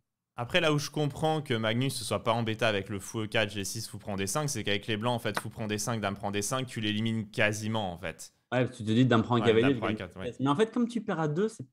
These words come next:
Speaker 2: pas totalement simple. Bon, dans la partie, il a joué E prend le coup le plus logique.
Speaker 1: Et maintenant,
Speaker 2: Sauf
Speaker 1: tour
Speaker 2: que
Speaker 1: prend.
Speaker 2: maintenant, c'est fini. Tour prend B sept. Et ça, c'est très joli. On menace fou B quatre et regardez la dame, bah, elle a pas de case.
Speaker 1: Enfermée. C'est même plus le problème du cavalier A quatre, c'est juste qu'elle a physiquement plus de cases.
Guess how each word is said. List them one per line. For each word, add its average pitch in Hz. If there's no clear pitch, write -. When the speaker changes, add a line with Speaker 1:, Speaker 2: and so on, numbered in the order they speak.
Speaker 2:
pas 180
totalement 147
simple. -
Bon, 113
dans 131
la 147
partie, 170
il 180
a 135
joué 139
E 147
prend 156
le 131
coup 127
le 113
plus 113
logique. 143
Speaker 1:
Et 101
maintenant, 92
Speaker 2:
Sauf 113
Speaker 1:
tour 95
Speaker 2:
que 135
Speaker 1:
prend. 123
Speaker 2:
maintenant, 131
c'est 135
fini. -
Tour -
prend 117
B 107
sept. -
Et 104
ça, 170
c'est 120
très -
joli. 101
On 120
menace 156
fou -
B 151
quatre 151
et -
regardez 151
la 135
dame, 127
bah, 117
elle 123
a -
pas 143
de -
case. 98
Speaker 1:
Enfermée. 113
C'est 135
même 143
plus 165
le 151
problème 151
du 127
cavalier 117
A 110
quatre, 165
c'est 110
juste 123
qu'elle 113
a 110
physiquement 139
plus 120
de -
cases. 107